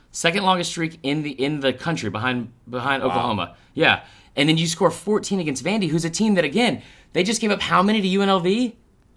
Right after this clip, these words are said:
Speaker 2: Uh, they just gave up thirty-four to U N L V. Yeah.
Speaker 1: Right.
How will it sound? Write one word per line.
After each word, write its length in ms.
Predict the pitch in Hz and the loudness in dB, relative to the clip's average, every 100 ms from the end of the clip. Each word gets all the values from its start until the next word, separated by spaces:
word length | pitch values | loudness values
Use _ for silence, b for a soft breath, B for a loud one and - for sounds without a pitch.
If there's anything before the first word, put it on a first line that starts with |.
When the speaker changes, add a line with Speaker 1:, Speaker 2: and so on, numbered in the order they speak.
| _ _ _ _ _ _ _ _ | _ _ _ _ _ _ _ _
Speaker 2:
Uh, 160 | 104 101 | -2 0
they 100 | 110 | 0
just 180 | 120 123 | -4 0
gave 140 | 131 | 2
up 100 | 117 | 0
thirty-four 420 | - 110 95 98 82 | 0 -2 -2 -8 -10
to 60 | |
U 100 | 76 | -12
N 60 | 71 | -18
L 80 | - | -20
V. 140 | - - | -20 -20
Yeah. 120 | - - - | -20 -16 2
Speaker 1:
Right. 260 | 208 156 | 4 4